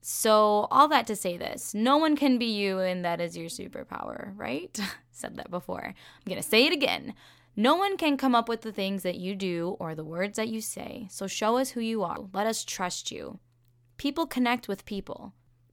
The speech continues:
Personally, if you think about it, it's so much easier to buy from somebody when they tell you their story, when they tell you more about them. You won't just be like,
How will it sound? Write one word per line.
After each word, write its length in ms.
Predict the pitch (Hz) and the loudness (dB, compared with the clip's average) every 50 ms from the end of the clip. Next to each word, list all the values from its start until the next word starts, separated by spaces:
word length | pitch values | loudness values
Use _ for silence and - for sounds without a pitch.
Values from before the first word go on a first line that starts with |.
| _ _ | _ _
Personally, 760 | - 311 320 330 - - 226 208 190 180 170 165 170 185 196 - _ _ _ _ _ _ _ _ - | 2 4 4 4 4 0 0 0 0 0 0 -2 -4 -6 -8 -12 _ _ _ _ _ _ _ _ -8
if 120 | 196 - | -4 -4
you 60 | 247 | -2
think 240 | 247 - 370 392 320 | -2 0 0 0 2
about 300 | 269 190 190 175 170 165 | 2 4 6 6 6 4
it, 220 | 160 160 170 - - _ _ _ _ _ _ _ _ _ _ _ _ _ _ _ _ _ _ _ _ - | 0 -2 -4 -6 -10 _ _ _ _ _ _ _ _ _ _ _ _ _ _ _ _ _ _ _ _ 0
it's 200 | 277 269 269 - | 2 2 2 2
so 200 | - 285 277 285 | 4 6 6 6
much 200 | 311 330 277 - | 6 4 2 0
easier 280 | - 254 240 226 240 226 | 0 0 2 2 2 2
to 80 | 202 | 2
buy 320 | 185 - 175 170 170 180 180 | 0 2 4 4 4 4 2
from 180 | - 208 214 | 0 -2 -2
somebody 600 | 208 - 226 220 220 220 220 220 220 226 220 214 | -2 -2 -2 0 0 2 2 2 2 0 0 -2
when 400 | - 180 185 185 180 180 180 180 | -4 -4 -2 -2 -2 -2 -2 -2
they 160 | 180 185 180 | -2 -2 -2
tell 320 | 180 - - - 190 190 202 | -4 -6 -4 -2 0 0 0
you 440 | 202 190 185 190 180 175 175 165 - | -2 -2 -4 -4 -4 -4 -6 -8 -8
their 200 | - 185 180 175 | -4 -2 -2 0
story, 540 | 175 - - - 175 165 160 - - - - | -2 -4 -4 -2 -2 -2 -2 -4 -6 -8 -8
when 220 | - 180 180 175 170 | -6 -6 -4 -4 -4
they 100 | 165 170 | -6 -8
tell 320 | - - - 185 196 208 | -8 -4 -2 0 0 0
you 320 | 214 208 208 202 202 196 | 0 0 -2 -2 -2 -2
more 220 | 190 185 180 175 165 | -2 -2 -2 -2 -2
about 300 | 165 160 156 160 160 - | 0 0 -2 -2 -2 -4
them. 200 | - - - - | -8 -8 -6 -6
You 120 | 190 208 | -2 0
won't 160 | 233 240 233 | 0 0 0
just 180 | 226 208 - - | -2 -6 -6 -4
be 120 | 190 185 | -2 0
like, 300 | 180 170 170 165 170 - | 2 2 2 0 -2 -4